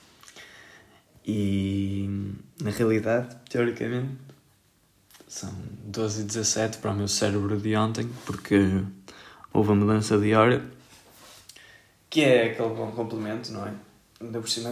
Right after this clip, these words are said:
quando temos mais uma hora, que não é bem mais uma hora, é simplesmente, ok, mais uma hora, que seja. E, opá, hoje de manhã eu acordei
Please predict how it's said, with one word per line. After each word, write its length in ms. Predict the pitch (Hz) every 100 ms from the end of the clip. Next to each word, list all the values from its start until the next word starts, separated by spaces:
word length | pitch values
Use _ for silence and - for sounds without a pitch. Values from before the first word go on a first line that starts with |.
| 120
quando 300 | 139 139 139
temos 460 | 127 123 - - -
mais 440 | 120 123 123 120
uma 160 | 117 113
hora, 220 | 107 107 - - _ _ - - _ _ _ -
que 80 | -
não 140 | 151 139
é 80 |
bem 160 | 123 120
mais 180 | 113 107
uma 140 | 110
hora, 180 | 110 107
é 80 | 127
simplesmente, 480 | - - 107 98 - - - - _ - - -
ok, 140 | - 156
mais 260 | 156 107
uma 160 | 107 104
hora, 160 | 101 101 - - - _ - - _ - -
que 60 | -
seja. 280 | 101 95 95 - - - - - - - _ _ _ _ -
E, 880 | 123 120 123 120 117 117 117 117 117 113 113 - - - -
opá, 280 | - 127 104
hoje 220 | 110 123
de 40 |
manhã 320 | 139 143 120
eu 180 | 104 120
acordei 540 | 151 - 117 101 104